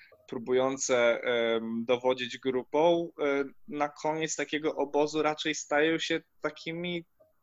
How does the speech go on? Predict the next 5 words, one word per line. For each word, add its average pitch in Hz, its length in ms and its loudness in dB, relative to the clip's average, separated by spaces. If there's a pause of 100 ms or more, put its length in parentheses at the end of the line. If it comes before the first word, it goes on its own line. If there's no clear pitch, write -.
(140)
szarymi 175 500 0
myszkami, 156 680 0
zwykłymi 143 680 -2
członkami 127 560 -4
grupy, 123 440 -2